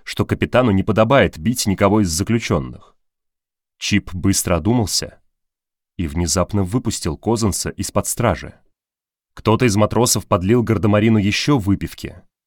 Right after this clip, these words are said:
и тот снова принялся буянить, на сей раз повздорив с близким союзником капитана, казначеем Томасом Харви. Трезвый, Козенс всегда был дружелюбен, и Байрон считал, что его друга подпоил кто-то из заговорщиков,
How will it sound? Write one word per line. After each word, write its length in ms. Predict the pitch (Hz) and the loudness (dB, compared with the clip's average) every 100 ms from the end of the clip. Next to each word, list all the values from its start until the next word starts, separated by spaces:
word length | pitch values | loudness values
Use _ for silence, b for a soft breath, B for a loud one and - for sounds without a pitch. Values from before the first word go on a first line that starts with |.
| _ - | _ -6
и 100 | 90 | -2
тот 200 | 90 107 | 0 0
снова 400 | - 117 117 113 | 2 2 4 2
принялся 460 | 98 107 107 - 107 | 0 0 2 2 2
буянить, 640 | 117 117 76 58 - - _ _ - | 2 2 0 -6 -14 -16 _ _ -4
на 160 | 92 | 0
сей 260 | 98 101 101 | 2 2 4
раз 240 | 107 117 | 2 0
повздорив 540 | - 92 76 110 113 - | 0 -2 0 -2 -2 -4
с 80 | |
близким 340 | 78 104 - 92 | -2 -2 -2 -2
союзником 600 | - 95 110 104 98 92 | 0 0 0 0 -2 -2
капитана, 560 | 98 107 110 71 60 _ _ _ | -2 -2 -2 -4 -8 _ _ _
казначеем 640 | - 98 107 - 120 110 | -2 2 2 2 2 2
Томасом 420 | - 107 101 - 101 | 2 0 2 0 0
Харви. 440 | - 98 67 - _ _ _ _ _ _ _ _ _ | 0 -2 -2 -14 _ _ _ _ _ _ _ _ _
Трезвый, 520 | - 104 113 82 65 _ | 2 2 2 -2 -8 _
Козенс 420 | - 120 117 104 | 0 2 4 2
всегда 380 | - 107 92 110 | 0 0 2 0
был 180 | 113 110 | 2 0
дружелюбен, 640 | 110 101 120 143 135 123 _ _ _ _ _ - | 0 0 0 0 -2 -10 _ _ _ _ _ -4
и 100 | 87 | 2
Байрон 380 | 107 127 117 | 6 6 6
считал, 320 | 98 95 117 135 | 0 -2 -2 -2
что 160 | - | -2
его 180 | 95 101 | -2 0
друга 300 | 101 143 117 | 0 0 0
подпоил 440 | - - 107 127 | -4 -2 0 0
кто-то 300 | 123 - - | 0 -2 0
из 100 | 123 92 | 0 0
заговорщиков, 920 | 113 113 123 127 - - - - | 0 2 2 0 -4 -8 -10 -14